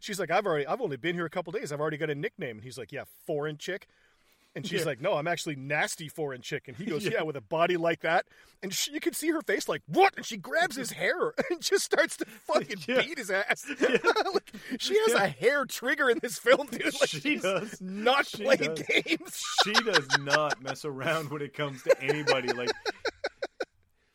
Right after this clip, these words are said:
Speaker 2: she fucking throws down at the drop of a hat. Like, anything
Speaker 1: <laughs> Yeah.
Speaker 2: happens and her fists come out and her feet are flying. Like, "What?" Bah, bah, bah,
Speaker 1: If she,
Speaker 2: bah, bah.
Speaker 1: if she just sees a hat, she's throwing down. <laughs>
Speaker 2: Yeah,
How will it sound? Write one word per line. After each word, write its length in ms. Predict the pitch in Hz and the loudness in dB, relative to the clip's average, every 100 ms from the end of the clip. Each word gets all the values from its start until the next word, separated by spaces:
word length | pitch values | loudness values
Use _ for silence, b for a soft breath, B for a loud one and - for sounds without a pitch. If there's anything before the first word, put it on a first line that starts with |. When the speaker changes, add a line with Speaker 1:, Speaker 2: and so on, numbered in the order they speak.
| _ | _
Speaker 2:
she 300 | - 233 262 | -10 -6 -4
fucking 400 | 370 339 339 240 | 2 2 2 -8
throws 340 | 185 202 190 | 0 0 2
down 360 | 151 160 156 160 | 2 4 4 0
at 160 | - 143 | -6 -8
the 80 | 139 | -10
drop 500 | 107 117 135 139 - | -10 -4 -2 -2 -4
of 300 | 135 127 113 98 _ _ _ 127 | -6 -6 -8 -16 _ _ _ -8
a 100 | 120 | -6
hat. 380 | 110 117 104 - 123 | -4 -6 -6 -12 -8
Like, 260 | 127 113 _ | -8 -8 _
anything 480 | 170 202 170 180 165 | -6 -6 -4 -4 -2
Speaker 1:
<laughs> 20 | |
Yeah. 80 | 139 | 2
Speaker 2:
happens 420 | 139 143 123 - b b - | 2 0 -6 -12 b b -6
and 200 | 143 123 | -6 -4
her 160 | 160 151 _ | -6 -6 _
fists 260 | 156 147 - | -4 -4 -6
come 220 | 160 131 | -6 -4
out 200 | 127 131 | -4 -4
and 80 | 127 | -8
her 100 | 120 | -10
feet 320 | _ 165 151 | _ -4 -4
are 100 | 139 | -6
flying. 500 | 127 139 139 139 147 | -10 -10 -8 -8 -8
Like, 180 | 143 - | -8 -10
"What?" 380 | 110 151 - - B B - | 0 2 2 0 B B 4
Bah, 180 | 160 170 | 8 8
bah, 100 | 160 | 8
bah, 60 | 160 | 6
Speaker 1:
If 60 | |
she, 60 | 156 | 8
Speaker 2:
bah, 160 | - - | 6 8
bah. 200 | 160 - | 2 0
Speaker 1:
if 80 | 285 | -2
she 200 | - 320 | -4 -4
just 220 | 330 - | -2 0
sees 400 | - - 254 311 | 0 0 -2 0
a 60 | 262 | 0
hat, 280 | 180 196 - | 4 2 2
she's 180 | 185 160 | -6 -2
throwing 280 | 196 170 | 0 0
down. 340 | 175 - 185 294 | 0 -2 2 2
<laughs> 20 | |
Speaker 2:
Yeah, 200 | - 196 | 4 4